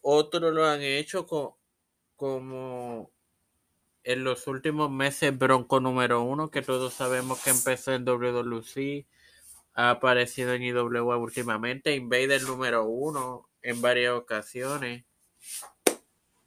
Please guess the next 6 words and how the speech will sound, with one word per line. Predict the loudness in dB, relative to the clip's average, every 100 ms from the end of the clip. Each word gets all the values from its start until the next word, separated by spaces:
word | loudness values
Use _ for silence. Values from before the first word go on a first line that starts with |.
| -20 -20 -20 _ _ -6 -6 -8 -20 -20 -20 -20 -20 -20 _ _ _ _
Ok. | 4 6 4 2 -2 -16 _ _ _ -2 -2 -4 -10 -12 -16 _ _ _ _ _ _ _ _ _ _ _ _ -14 -14 -14 _ _ _ _ -12 -12 _ _ _ -12
Saban | 2 6 8 6 6 4 0 -6
y | -6 -6
Nian | -4 -6 -4 -2 -2 -4
fueron | -8 -10 -12 -14 -8 0 4 4 2 0
derrotados | 0 -2 -4 -2 0 -2